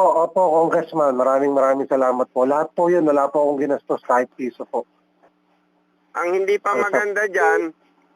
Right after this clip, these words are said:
Speaker 2: ang nanghuli sa yung pulis, walang helmet.
Speaker 1: Wala po
Speaker 2: Tama
Speaker 1: siyang
Speaker 2: ba?
Speaker 1: helmet. Tapos, opo, tama po, Kong, tama po.
Speaker 2: Ah, okay. Sige, ganun lang. Basta tama kayo, eh,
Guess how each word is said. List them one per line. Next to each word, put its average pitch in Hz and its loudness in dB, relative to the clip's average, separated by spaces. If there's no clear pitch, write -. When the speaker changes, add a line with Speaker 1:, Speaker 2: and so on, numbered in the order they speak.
Speaker 2:
ang 190 -6
nanghuli 196 -2
sa 196 -2
yung 196 -4
pulis, 165 -4
walang 185 -2
helmet. 175 -4
Speaker 1:
Wala 175 2
po 180 0
Speaker 2:
Tama 175 0
Speaker 1:
siyang 180 0
Speaker 2:
ba? 185 2
Speaker 1:
helmet. 180 0
Tapos, 170 0
opo, 160 -2
tama 165 0
po, 165 0
Kong, 131 -2
tama 127 -2
po. - -20
Speaker 2:
Ah, 127 -4
okay. 135 -4
Sige, 170 -6
ganun 208 -4
lang. 240 -2
Basta 202 -6
tama 220 -2
kayo, 185 -2
eh, 180 -2